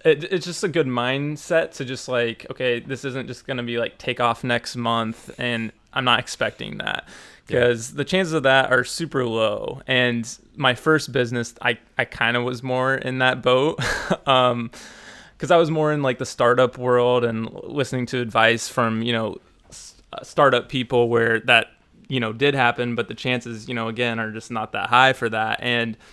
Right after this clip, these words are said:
Speaker 1: I think, like you're saying, that really did put me in just a roller coaster ride of <laughs> just, like,
Speaker 2: Mm-hmm.
Speaker 1: terrible days, some good days, but, like, you're just up and down with how you feel about the business, how you feel like things are going. And it's, it's really hard to just do that for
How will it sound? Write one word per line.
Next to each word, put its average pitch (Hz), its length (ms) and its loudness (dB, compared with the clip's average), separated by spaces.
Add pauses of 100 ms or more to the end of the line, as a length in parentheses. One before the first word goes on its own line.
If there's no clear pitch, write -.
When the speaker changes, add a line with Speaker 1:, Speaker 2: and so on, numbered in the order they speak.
(540)
Speaker 1:
I 135 100 2
think, 135 480 -4 (200)
like 131 100 -2
you're 117 100 -6
saying, 147 260 -2
that 123 140 2
really 131 300 -2
did 120 240 -4
put - 220 -4
me 120 240 -4
in 117 420 -8 (120)
just 131 200 -10
a 120 60 -4
roller 123 320 -2
coaster 120 440 -4
ride 113 460 -2
of 131 80 -10
<laughs> 107 80 -8
just, - 260 -4
like, 113 460 -2
Speaker 2:
Mm-hmm. 117 400 -8
Speaker 1:
terrible 135 380 2
days, 123 1000 0 (320)
some 190 300 2
good 143 160 6
days, 131 340 2
but, 123 140 -8
like, 120 300 0
you're 151 120 -10
just 131 240 -6
up 147 140 -2
and 127 140 -2
down 123 380 0
with 120 140 -2
how 123 140 2
you 117 120 -2
feel 135 300 -2
about 117 240 2
the 120 80 -4
business, 120 540 -2
how 120 120 0
you 120 120 -2
feel 120 220 -8
like 117 180 -8
things 123 240 -8
are 113 40 -10
going. 117 640 -4
And 123 80 -2
it's, - 260 -6
it's 143 220 -8
really 185 260 -2
hard 139 360 0
to 131 100 -12
just 117 420 -14
do 147 280 -2
that 117 340 -2
for 120 480 -2